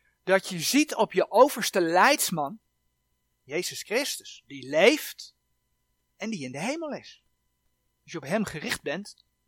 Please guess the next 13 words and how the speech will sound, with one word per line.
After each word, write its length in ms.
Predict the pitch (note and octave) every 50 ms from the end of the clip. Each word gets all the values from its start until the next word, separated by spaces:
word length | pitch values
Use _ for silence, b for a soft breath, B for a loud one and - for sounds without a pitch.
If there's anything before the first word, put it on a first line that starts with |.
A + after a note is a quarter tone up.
| _ _ _ _ _ _ _ _ _ _
dan 120 | - G3 F#3+
ben 100 | D#3+ A#2+
je 80 | A#2+
al 200 | A#2 A#2+ C#3+ C#3+ A#2+
boven 320 | - D#3 F#3+ A#3 - - -
gericht. 500 | - E4 C4 A3+ E3+ - - - - _ _ _ _ _ _ _ _ _ _ _ _ _ _ _ _ _
Maar 140 | - D#3+
er 80 | E3+ F#3+
is 120 | G#3+ G3
natuurlijk 320 | G#3 G#3+ - G#3+ G#3+ - -
veel 240 | - - A3+ G3 F#3+
meer 240 | G#3 B3 B3+ G3
boven. 380 | D#3 E3+ D#3 C#3 C#3+ - - -